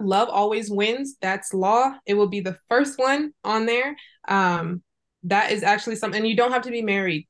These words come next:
to work through that. Again, everything that's in that book you can do by yourself, and you should do by yourself. Um, aside from that, I'm just gonna drop this.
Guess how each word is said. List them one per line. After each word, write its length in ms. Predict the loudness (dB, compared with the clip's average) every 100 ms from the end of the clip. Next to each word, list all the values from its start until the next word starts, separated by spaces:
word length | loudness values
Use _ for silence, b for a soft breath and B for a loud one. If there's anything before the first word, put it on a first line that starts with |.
| -8
to 380 | -2 -2 -2 -6
work 300 | -2 -2 0
through 140 | 0
that. 200 | 2 2
Again, 380 | 0 0 -2 -2 -8 -2
everything 500 | -2 0 -2 -2 0
that's 380 | -2 -4 -6 -4
in 100 | 0
that 220 | 0 0
book 180 | -2 -2
you 100 | -6
can 180 | -2 0
do 160 | 0
by 140 | 0 2
yourself, 380 | 0 0 -4 0
and 120 | 0
you 80 | 0
should 280 | -2 -4 -4
do 100 | -2
by 140 | -2
yourself. 480 | -2 -6 -8 -10 -12 _ B B B
Um, 520 | 0 2 2 -2 -8 -12 _ _ _ _ _ _ -4
aside 420 | 0 2 2 2
from 200 | -2 0
that, 220 | 0 0
I'm 120 | 0
just 140 | -4 -4
gonna 180 | -4
drop 360 | -2 0 -2 -2
this. 420 | -2 -2 -4 -12